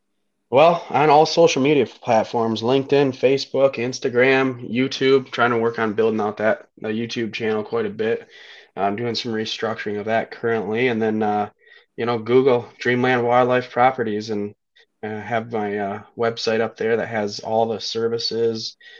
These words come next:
my, the about section of why I do what I do. And, you know, of course, food plot seed, blinds, trail cameras, you name it, we have it on the website. And, uh, yeah.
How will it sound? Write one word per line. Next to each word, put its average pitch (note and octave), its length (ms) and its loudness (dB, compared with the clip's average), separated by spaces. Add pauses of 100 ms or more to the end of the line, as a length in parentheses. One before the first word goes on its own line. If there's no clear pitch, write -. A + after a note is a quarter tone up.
(160)
my, A2 340 0
the G#2+ 240 -6
about G#2 380 0
section A2+ 420 -4
of G2 160 -8 (260)
why A2 400 4
I A2 40 4
do A2+ 220 -2
what A2+ 140 4
I G#2 140 2
do. A#2 360 2
And, G2+ 240 -4 (440)
you A2 100 -4
know, G#2+ 100 -2
of - 140 -10
course, A2+ 360 0
food - 380 -6
plot A2+ 260 0
seed, A#2 420 -6
blinds, A2+ 600 -2
trail A#2 320 -2
cameras, A#2 840 -4
you A2 120 -6
name A2+ 300 -2
it, F#2+ 100 -6
we G#2 180 -8
have G#2+ 200 -6
it G#2 80 -4
on G#2 100 -4
the G#2 80 -4
website. G#2 460 -6
And, G2 260 -10 (640)
uh, F#2 300 -12 (460)
yeah. G#2+ 300 0